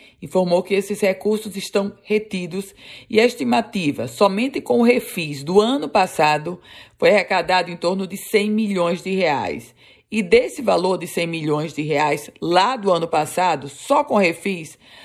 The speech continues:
os prefeitos deveriam ter recebido vinte e cinco por cento. Isso é o que prevê a lei. C P I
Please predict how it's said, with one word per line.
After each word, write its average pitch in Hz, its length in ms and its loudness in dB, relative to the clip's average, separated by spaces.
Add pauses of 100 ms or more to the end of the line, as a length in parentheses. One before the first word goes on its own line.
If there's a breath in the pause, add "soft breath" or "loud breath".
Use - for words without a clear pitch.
(160 loud breath)
os - 100 -20
prefeitos 190 540 0
deveriam 175 340 -4
ter 170 140 -6
recebido 170 640 -6 (240 loud breath)
vinte 202 340 -4
e 202 40 -4
cinco 180 380 -8
por 175 160 -8
cento. 151 480 -6 (100)
Isso - 160 -6
é 160 60 4
o 160 40 0
que 165 140 -12
prevê 151 600 -4 (200)
a 147 80 2
lei. 135 340 -4 (640 loud breath)
C 254 200 4
P 254 160 2
I 262 420 -4